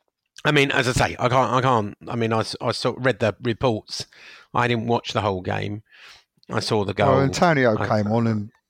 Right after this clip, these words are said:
Speaker 2: didn't get a chance, didn't hardly do anything. That n-, the new lad, can't even think of his name now, came on for a bit, didn't, I don't think I even touched the ball.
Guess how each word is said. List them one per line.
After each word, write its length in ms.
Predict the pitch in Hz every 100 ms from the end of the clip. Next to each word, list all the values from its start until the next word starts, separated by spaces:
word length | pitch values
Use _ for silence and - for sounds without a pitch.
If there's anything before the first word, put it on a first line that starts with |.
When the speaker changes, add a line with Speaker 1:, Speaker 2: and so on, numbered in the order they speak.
| -
Speaker 2:
didn't 220 | 104 104
get 180 | 104 104
a 60 |
chance, 280 | 104 - 110
didn't 200 | 113 104
hardly 240 | 104 98 95
do 180 | 117
anything. 480 | 104 104 - 110 107 - - - - _ -
That 220 | 110 110
n-, 220 | 107 110 -
the 80 | 104
new 320 | 104 113 113
lad, 340 | 101 101 101 - - - - -
can't 180 | 101
even 180 | 101 95
think 200 | - 110
of 60 | 101
his 240 | 95 98
name 160 | 101 98
now, 260 | 95 98 110
came 280 | - 107 101
on 140 | 104 101
for 140 | -
a 40 |
bit, 220 | 101 117 - -
didn't, 220 | 101 101
I 100 | 98
don't 160 | 104 101
think 140 | 101
I 140 | 104
even 180 | 104 101
touched 320 | 101 117 -
the 60 | 110
ball. 320 | 104 107 107